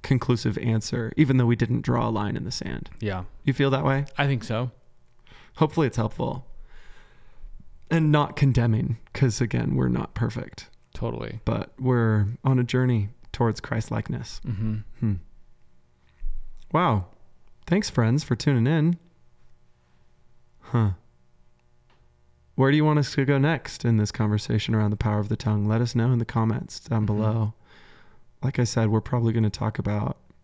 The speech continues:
Speaker 1: these movies, like, music, things that we fill ourselves with. I think we'll talk about gossip,
Speaker 2: Mm-hmm.
Speaker 1: slander.
Speaker 2: I think that'd be good.
Speaker 1: It's important.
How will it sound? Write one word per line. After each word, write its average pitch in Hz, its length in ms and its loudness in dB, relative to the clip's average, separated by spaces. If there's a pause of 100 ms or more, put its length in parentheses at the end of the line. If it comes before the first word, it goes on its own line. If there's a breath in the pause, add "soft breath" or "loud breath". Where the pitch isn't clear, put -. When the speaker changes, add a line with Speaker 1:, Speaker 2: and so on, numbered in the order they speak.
(680)
Speaker 1:
these 113 320 0
movies, 117 580 2
like, 113 240 -2 (720)
music, 127 560 2 (120)
things 117 260 2
that 113 120 2
we 110 140 4
fill 110 360 -2
ourselves 123 380 0
with. 135 460 -2 (960 soft breath)
I 135 80 2
think 151 160 2
we'll 156 80 2
talk 139 160 0
about 123 220 -2
gossip, 120 520 -4 (240)
Speaker 2:
Mm-hmm. 113 140 -2
Speaker 1:
slander. 113 680 -2
Speaker 2:
I 104 40 -6
think 107 140 -6
that'd 104 120 -10
be 113 80 -14
good. 117 420 -10
Speaker 1:
It's - 120 -14
important. 113 500 -2